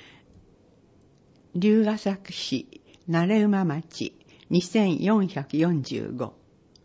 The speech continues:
四、十一月九日、五、十一月十六日、六、十一月三十日、いずれも土曜、会場、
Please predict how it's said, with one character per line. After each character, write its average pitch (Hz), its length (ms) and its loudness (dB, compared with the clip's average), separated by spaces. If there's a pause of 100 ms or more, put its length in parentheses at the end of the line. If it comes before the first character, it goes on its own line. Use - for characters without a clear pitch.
(1800)
四、 190 380 0 (440)
十 208 220 6
一 220 220 2
月 208 280 0
九 - 260 -4
日、 170 420 -2 (480)
五、 170 340 0 (380)
十 202 240 6
一 220 240 2
月 202 280 0
十 180 240 4
六 175 260 0
日、 151 500 -4 (320)
六、 165 560 -2 (420)
十 208 220 6
一 214 220 2
月 196 200 -2
三 180 320 -2
十 156 220 0
日、 - 480 -8 (580)
い 160 120 6
ず 196 140 4
れ 202 120 6
も 190 140 4
土 165 160 2
曜、 156 400 -2 (840)
会 185 320 2
場、 170 360 0